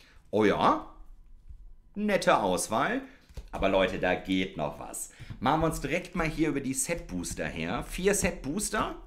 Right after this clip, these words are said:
Ja. Vier Set-Booster, zwei Sammler-Booster. Ich mein, ist ja hier nur das Warm-up.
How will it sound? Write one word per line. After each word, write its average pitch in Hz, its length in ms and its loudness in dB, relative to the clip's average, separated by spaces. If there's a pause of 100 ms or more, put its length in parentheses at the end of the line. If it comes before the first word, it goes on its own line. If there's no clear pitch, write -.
(440)
Ja. - 160 -4 (400)
Vier 170 200 4
Set-Booster, 165 680 2
zwei 143 300 2
Sammler-Booster. 101 840 2 (1400)
Ich - 180 -2
mein, 95 300 0 (320)
ist 113 240 0
ja 95 80 2
hier 95 220 2
nur 92 180 2
das 82 260 0
Warm-up. 85 640 2